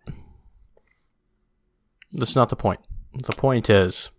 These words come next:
Speaker 1: I wanna win money for free.
Speaker 2: The point is, I don't know what, I don't know. I feel like oysters anywhere, like, my mental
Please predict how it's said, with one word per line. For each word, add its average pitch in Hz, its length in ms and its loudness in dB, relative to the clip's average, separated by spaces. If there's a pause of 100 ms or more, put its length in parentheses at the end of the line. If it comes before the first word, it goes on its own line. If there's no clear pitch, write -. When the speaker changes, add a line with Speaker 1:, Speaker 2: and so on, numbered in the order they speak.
(100)
Speaker 1:
I 139 60 -6
wanna 175 200 -4
win 170 240 -6
money 175 260 -6
for 139 160 -10
free. 208 380 -8
Speaker 2:
The 113 80 0
point 143 460 0
is, 101 680 2 (1300)
I 135 220 2
don't 139 260 2
know 104 300 6
what, 101 540 4 (1200)
I 135 80 0
don't 120 140 4
know. 95 140 4
I 113 120 4
feel 147 180 4
like 147 220 2
oysters 110 420 4
anywhere, 113 840 2
like, 104 240 0
my 101 180 2
mental 98 520 2